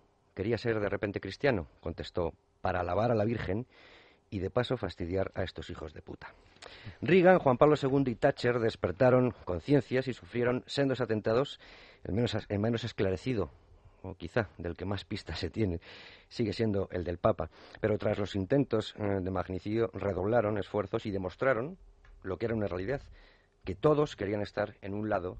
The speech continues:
y además huyendo del otro. Estirpar el quiste de la destrucción masiva fue una genialidad más de Ronald Reagan, luego lo veremos, la iniciativa de defensa estratégica, es decir, la posibilidad,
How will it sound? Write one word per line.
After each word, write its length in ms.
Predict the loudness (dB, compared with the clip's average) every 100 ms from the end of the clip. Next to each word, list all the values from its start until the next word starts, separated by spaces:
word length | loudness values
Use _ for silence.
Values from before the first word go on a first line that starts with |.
| -8
y 100 | -4
además 400 | -2 -4 -6 -14 _ -8
huyendo 360 | 0 0 0 -2
del 120 | -6
otro. 240 | -10 -16 -20 _ -20 -20 -20 -20 -20 -20 _
Estirpar 580 | -6 -2 0 6 6 6
el 420 | 4 4 4 2 0
quiste 420 | -4 -4 -10 -12 -16 -8
de 180 | -2 0
la 100 | 0
destrucción 400 | -2 -4 -2 0
masiva 460 | 0 0 0 2 2
fue 160 | 0
una 200 | 0 0
genialidad 580 | 0 -2 -2 -2 0 -2
más 360 | 0 0 -2 -4
de 80 | -4
Ronald 300 | -2 -2 -4
Reagan, 260 | -4 -2
luego 180 | -2 0
lo 80 | -2
veremos, 360 | -2 -2 -2
la 100 | -4
iniciativa 560 | -4 -4 -6 -4 0 0
de 60 | 0
defensa 480 | -2 -6 -2 -4 -4
estratégica, 680 | -10 -10 -8 -6 -6 -6
es 60 | -4
decir, 320 | -4 -4 -6 -8 -20 -20 -20 -20 -20 -16
la 100 | -14
posibilidad, 600 | -10 -8 -6 -2 0 0